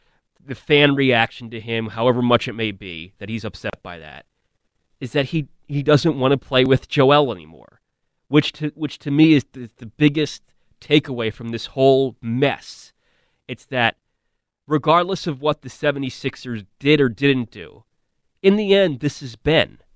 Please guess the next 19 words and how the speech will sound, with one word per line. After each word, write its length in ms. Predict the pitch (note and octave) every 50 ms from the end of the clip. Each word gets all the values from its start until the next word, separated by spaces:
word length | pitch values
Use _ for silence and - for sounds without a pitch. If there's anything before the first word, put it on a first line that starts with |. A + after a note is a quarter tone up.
| _ _ _ _ _ _ _ _ -
This 180 | B2+ - - F3
is 80 | D3+
Ben. 320 | - - F3 F3+ C3+ A2 G2+
This 160 | A2+ C#3+ D3+
is 60 | D3+ C3+
Ben 300 | - - D3+ D3+ D#3 D3
saying 360 | - - D3 C#3+ C#3+ C#3+ C3
he 140 | A#2 D3+ D#3
wants 300 | C#3+ D3+ D#3 D3+ - -
to 120 | _ - C#3+
be 320 | - - C3+ C#3+ C#3+ C#3
the 140 | C3 B2 B2+
guy, 320 | A2+ C3+ C3+ C3+ A#2 G2+ F2
according 460 | F2+ G#2 - - C#3+ C#3 C3+ C3 A#2+
to 180 | - C#3 C3
reports 460 | A2+ A#2+ - - - A#2 A#2 A#2+ - -
from 200 | - B2 A#2+ B2
The 120 | B2 B2
Athletic 520 | A#2 A2+ A2+ - A#2 G#2 G#2 A2+ A#2 _